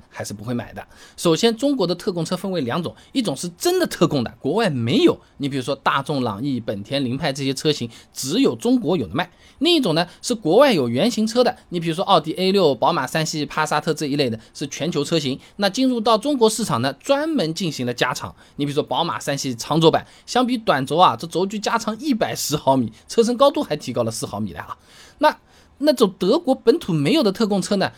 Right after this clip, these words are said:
德国人可能是不会喜欢。哎，但是大家都有的全球车型啊，德国人其实也是喜欢加长版的。你比如说在德国本土啊，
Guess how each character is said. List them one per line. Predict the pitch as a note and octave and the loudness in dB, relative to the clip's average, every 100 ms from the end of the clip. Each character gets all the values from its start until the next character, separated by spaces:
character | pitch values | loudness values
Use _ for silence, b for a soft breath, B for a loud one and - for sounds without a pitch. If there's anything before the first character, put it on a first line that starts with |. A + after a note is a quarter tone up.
| b - | b 2
德 | C4+ | 4
国 | C4 | 4
人 | G3 F#3+ | 2 0
可 | - | -2
能 | A#2 | -4
是 | A#2+ | -4
不 | A#2 | -8
会 | A2+ B2+ | -8 -6
喜 | - | -6
欢。 | G#2 F#2 b b b | -8 -16 b b b
哎， | - | 0
但 | C4 E4 | 4 4
是 | D4+ | 2
大 | C#4 C#4+ | 0 0
家 | C#4+ | 0
都 | - E4+ E4 | 2 6 8
有 | E3+ | 6
的 | C#3 | 4
全 | - D3 A#3 | -2 0 0
球 | F4 D3 | 0 -4
车 | C#3 D#3 | -4 -6
型 | D3 A#2 | -6 -6
啊， | G2+ B B _ | -8 B B _
德 | C4+ | 4
国 | C#4+ | 6
人 | D4+ C#4 | 4 4
其 | - | 0
实 | C#4 A#3 | -4 0
也 | F#3+ | 2
是 | E3+ A4 | 4 2
喜 | - | 2
欢 | D#3 | -2
加 | C3 C3 | -4 -6
长 | D3 | -4
版 | B2+ G2+ | -6 -8
的。 | A2 B B B | -14 B B B
你 | B3+ | 4
比 | |
如 | B3 | 4
说 | A#3 A#3+ | 4 4
在 | A3 | 2
德 | G3+ | 2
国 | G3+ | 2
本 | F3+ G3 | 2 0
土 | E3 | 0
啊， | A#2+ G2+ | -2 -2